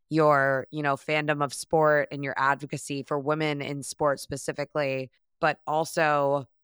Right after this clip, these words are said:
your affinity to empower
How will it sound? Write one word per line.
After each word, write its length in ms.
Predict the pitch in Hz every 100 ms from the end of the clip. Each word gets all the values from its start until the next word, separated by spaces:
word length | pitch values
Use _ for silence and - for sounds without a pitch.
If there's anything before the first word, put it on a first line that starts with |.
| _ _ _
your 760 | 160 147 170 165 156 147 143 - _ _
affinity 960 | 160 - 175 165 151 151 143 143 139 120 _ _ _
to 760 | - 185 165 151 147 143 139 131 _ _ _ _ _ _ _ _ _ _ _ _ 175
empower 600 | 185 - 170 185 190